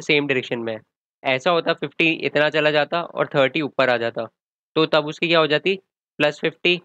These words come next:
माइनस थर्टी that is ट्वेंटी, तब ट्वेंटी होती है ना डिस्प्लेसमेंट। अभी क्या है? फिफ्टी प्लस थर्टी, वर्टिकल तो उसकी एटी है और हॉरिजॉन्टल ज़ीरो है।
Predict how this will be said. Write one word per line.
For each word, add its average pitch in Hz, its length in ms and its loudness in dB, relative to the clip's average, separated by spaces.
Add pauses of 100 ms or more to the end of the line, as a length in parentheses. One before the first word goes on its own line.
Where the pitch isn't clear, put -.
(280)
माइनस 131 440 -2
थर्टी 127 240 0
that 120 220 2
is 147 100 -10
ट्वेंटी, 117 360 -2 (380)
तब 139 100 2
ट्वेंटी 143 300 -2
होती 127 260 -4 (880)
है 127 80 0
ना 165 100 2
डिस्प्लेसमेंट। 127 580 -4 (480)
अभी 139 240 0
क्या 175 120 2
है? 175 60 0
फिफ्टी 165 380 -2
प्लस 165 240 0
थर्टी, 160 340 0 (320)
वर्टिकल 139 480 2
तो 165 120 0
उसकी 160 200 -2 (120)
एटी 131 240 0
है 160 120 2 (420)
और 139 140 2
हॉरिजॉन्टल 143 520 2
ज़ीरो 120 280 -2
है। 113 80 -10